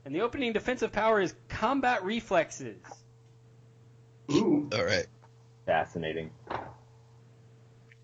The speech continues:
Speaker 1: Hey, I don't wanna hear it. You started the last round off with a free play.
Speaker 4: Okay, fair enough, yeah.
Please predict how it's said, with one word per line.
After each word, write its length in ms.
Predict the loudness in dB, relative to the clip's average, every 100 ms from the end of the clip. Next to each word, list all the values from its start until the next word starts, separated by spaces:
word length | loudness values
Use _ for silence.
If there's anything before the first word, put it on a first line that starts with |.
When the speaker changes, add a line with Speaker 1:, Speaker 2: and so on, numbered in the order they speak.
| -20 -20 -20 -20 -6
Speaker 1:
Hey, 160 | 2
I 100 | 6
don't 160 | 8 8
wanna 180 | 8 4
hear 220 | 4 4
it. 100 | 4
You 120 | -2
started 380 | 2 6 6 4
the 60 |
last 320 | 4 4 4 2
round 260 | 2 4
off 200 | 4 2
with 140 | -2 -4
a 100 | -8
free 400 | -6 -2 0 0
play. 560 | -2 -2 -2 -4 -8 4
Speaker 4:
Okay, 460 | 6 8 8 8 6
fair 140 | 4
enough, 240 | 6 6 4
yeah. 300 | 6 8 8